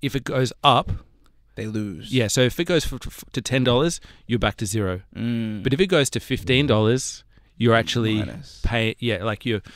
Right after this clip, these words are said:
Speaker 1: so there's actually no, because, because there's no height, no, no limit on,
Speaker 2: Yeah.
Speaker 1: as to how high a stock price can go,
Speaker 2: Mm.
Speaker 1: you're betting that it could go, could go down to zero.
Speaker 2: Yeah.
Speaker 1: But because it's, there's no limit as to how, how high it could go,
Speaker 2: Yeah.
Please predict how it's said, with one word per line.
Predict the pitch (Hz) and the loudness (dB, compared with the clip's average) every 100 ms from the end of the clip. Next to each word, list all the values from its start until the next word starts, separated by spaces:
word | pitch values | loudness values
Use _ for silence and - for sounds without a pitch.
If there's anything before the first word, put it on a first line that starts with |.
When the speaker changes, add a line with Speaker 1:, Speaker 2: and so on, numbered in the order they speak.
| - | -6
Speaker 1:
so | - | 0
there's | 127 | 2
actually | 143 165 143 | 2 2 2
no, | 123 127 127 127 123 120 _ - - - | 4 6 6 6 4 -2 _ -20 -20 -8
because, | 139 - 151 | -6 0 -2
because | 131 - - 139 | 0 -4 0 0
there's | 120 110 117 | 2 2 2
no | 110 113 113 95 - - _ _ _ | 4 4 4 0 -10 -20 _ _ _
height, | - - 120 110 - | -8 4 4 4 -2
no, | 131 123 | -2 0
no | 117 127 | 2 4
limit | 120 120 123 101 _ _ | 4 4 2 0 _ _
on, | 127 | -2
Speaker 2:
Yeah. | 120 117 | 0 2
Speaker 1:
as | 120 - | 0 0
to | 98 | 0
how | 101 117 | 4 4
high | 110 - 123 120 | 4 2 2 2
a | 107 | 2
stock | - 113 | -2 -2
price | - 110 104 | 2 2 0
can | - 104 | -4 -2
go, | 113 104 104 | 0 2 0
Speaker 2:
Mm. | 120 120 117 107 127 - | -2 -4 -4 -6 -10 -14
Speaker 1:
you're | - 127 123 | -2 0 4
betting | 135 120 113 | 4 4 2
that | 117 | 0
it | - | -2
could | - 127 | -2 0
go, | 123 107 117 - | 4 2 0 -4
could | 117 110 | -4 0
go | 117 | 0
down | 101 101 | 0 -2
to | 98 | -2
zero. | 101 107 101 104 | -2 0 -2 -4
Speaker 2:
Yeah. | - 95 - 120 - | -8 -8 -10 -14 -14
Speaker 1:
But | - 110 | -6 -6
because | - - 123 113 | -6 -2 0 0
it's, | 110 | -4
there's | 117 101 | -6 -4
no | 110 | -2
limit | 101 113 110 - | -2 -2 -4 -8
as | 104 | -10
to | - | -8
how, | - 110 | -6 -6
how | 98 107 110 | -6 -6 -4
high | 110 110 | -2 -2
it | 110 | -2
could | 117 | -6
go, | 110 113 | -2 0
Speaker 2:
Yeah. | 107 110 | -2 -4